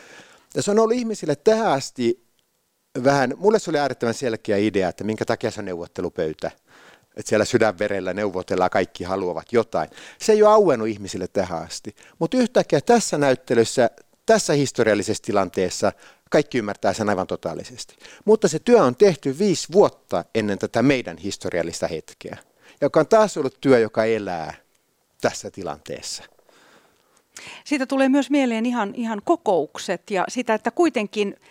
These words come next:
Speaker 2: me yritämme saada hyvää aikaan.
Speaker 1: Joo. Joo, koska siellä on toisia käsiä,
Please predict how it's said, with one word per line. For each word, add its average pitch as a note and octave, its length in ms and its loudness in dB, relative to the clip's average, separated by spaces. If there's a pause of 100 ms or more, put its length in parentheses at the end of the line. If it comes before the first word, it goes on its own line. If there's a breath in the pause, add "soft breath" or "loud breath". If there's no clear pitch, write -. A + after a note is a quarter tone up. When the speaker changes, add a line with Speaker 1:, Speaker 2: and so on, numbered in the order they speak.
(100)
Speaker 2:
me G#3+ 100 -8
yritämme A3 640 0
saada F#3 240 -4
hyvää A3 320 -2
aikaan. - 460 -10 (680 soft breath)
Speaker 1:
Joo. E3+ 300 2 (540 loud breath)
Joo, G3+ 140 6
koska F#3 240 -2
siellä G3 240 -2
on F#3 80 -2
toisia B3 480 0
käsiä, D3+ 540 -2